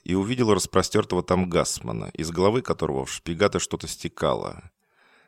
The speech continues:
Ганнибал тихо и быстро пробирался вперёд, пригибаясь за низкими палубными надстройками. Он почувствовал, что двигатель перевели на нейтраль, и побежал. Сзади раздался выстрел. Пуля ударила в пилерс,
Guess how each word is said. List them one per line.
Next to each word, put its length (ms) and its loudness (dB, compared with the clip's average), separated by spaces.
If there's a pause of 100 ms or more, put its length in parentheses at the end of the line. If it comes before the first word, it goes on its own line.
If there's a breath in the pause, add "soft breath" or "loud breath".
(120)
Ганнибал 480 4
тихо 340 -2
и 160 -2
быстро 360 0
пробирался 580 2
вперёд, 500 -2
пригибаясь 540 0
за 180 -2
низкими 360 -2
палубными 500 0
надстройками. 960 -4 (600 soft breath)
Он 180 6
почувствовал, 640 2
что 180 -4
двигатель 500 -2
перевели 440 0
на 80 2
нейтраль, 580 0 (140)
и 80 -2
побежал. 760 0 (360 soft breath)
Сзади 380 4
раздался 500 6
выстрел. 640 -4 (260)
Пуля 220 4
ударила 400 6
в 120 -6
пилерс, 540 -4